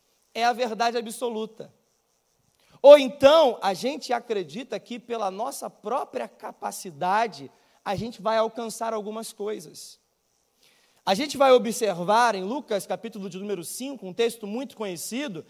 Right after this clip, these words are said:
que Pedro era alguém habilitado para a pesca.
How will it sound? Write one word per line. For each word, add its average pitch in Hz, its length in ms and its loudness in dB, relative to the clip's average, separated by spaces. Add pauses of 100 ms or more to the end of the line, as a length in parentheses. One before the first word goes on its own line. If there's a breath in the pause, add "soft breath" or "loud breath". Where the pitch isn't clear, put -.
(300 soft breath)
que 269 120 -2
Pedro 254 640 4
era 262 300 4
alguém 208 600 -2 (200)
habilitado 262 800 -2
para 190 220 -4
a 156 40 -10
pesca. - 560 -12